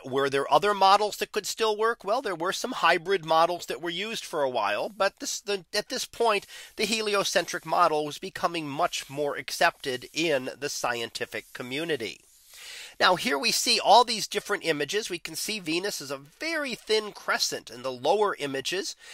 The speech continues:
And as we work around to the left, it becomes a little bit more illuminated, reaching a quarter phase. And then as we go all the way around to the back, we see it as a fu-, nearly full phase. Now, the other thing that we note is that the size changes.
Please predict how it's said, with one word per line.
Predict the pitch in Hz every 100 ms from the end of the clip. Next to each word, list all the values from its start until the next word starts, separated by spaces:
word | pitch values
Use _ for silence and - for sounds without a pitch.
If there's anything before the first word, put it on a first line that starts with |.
| - -
And | - 349
as | - 180
we | 170
work | 139 156 -
around | 151 120 151 180 190
to | 185
the | 160
left, | 143 135 - -
it | 143
becomes | 131 - 156 151
a | 127
little | 165 190
bit | 165 -
more | 160 190
illuminated, | 175 139 143 135 139 202 247
reaching | 131 151 190 147
a | 139 -
quarter | - 202 240 254
phase. | 196 - 131 139 311 - - - - -
And | 240
then | 233 226
as | 208
we | 214
go | 254 180
all | 262 294
the | 277
way | 254 247
around | 233 190 220 214 202
to |
the | -
back, | 170 139 139 - -
we | 165
see | - 143 143
it | - -
as | 131 139 -
a | 131 135 151 - _ 139 -
fu-, | 165
nearly | 165 165 180
full | 185 - 262 254
phase. | - 127 90 - - _ _ - - - - _
Now, | -
the | 190 -
other | 180 285 427
thing | - 190
that | 170
we | 147 196
note | 147 127 - -
is | 202 196 190
that | 208
the | -
size | 214 - 175 220 226 151 -
changes. | - 143 107 95 - - -